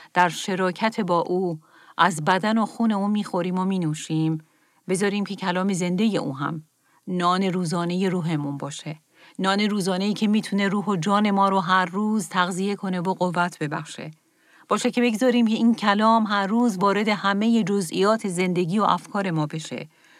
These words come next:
تا با خوردن و آشامیدن هر روز از اون حیات و نشاط مسیح در ما جاری بشه و روح و جان ما قوت بگیره. پس عبارت "نان کفاف ما رو امروز به ما عطا کن" قویاً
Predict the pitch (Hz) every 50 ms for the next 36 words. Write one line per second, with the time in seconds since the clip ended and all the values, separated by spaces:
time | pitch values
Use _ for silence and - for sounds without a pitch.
0 | - - - _ - - 185 170 160 160 - 175 170 160 190 185 185 185 - 147
1 | 175 170 - - - 175 175 - 170 160 180 180 185 175 156 165 170 165 165 185
2 | 196 208 165 165 151 156 165 156 - - 160 175 175 175 175 180 160 - _ _
3 | _ _ _ _ _ _ - - 156 160 160 165 160 - 170 165 156 151 - -
4 | 170 170 165 175 165 160 156 151 151 - - - 196 190 190 170 170 160 151 156
5 | - 151 147 - 151 147 147 151 143 139 147 156 - 139 139 143 151 - _ _
6 | _ _ - - _ - 170 170 170 196 220 196 208 202 185 160 185 190 175 170
7 | 170 175 175 185 190 - - 170 165 156 175 170 185 - - - 170 165 147 131
8 | 135 - 143 156 156 _ _ _ _ _ _ _ _ _ _ _ _ _ _ _
9 | _ _ _ _ - - 330 320 - 277 240 233 220 208 202 196 - 220 190 190
10 | 180 170 175 180 160 156 180 170 160 - 165 160 - 170 170 165 160 160 160 147
11 | 160 160 160 175 165 156 185 170 160 160 156 151 151 156 - 151 147 156 - 214
12 | 208 208 208 208 220 226 - - - - - - _ - 185 202 202 202 214 226
13 | 220 226 240 247 247 247 247 262 269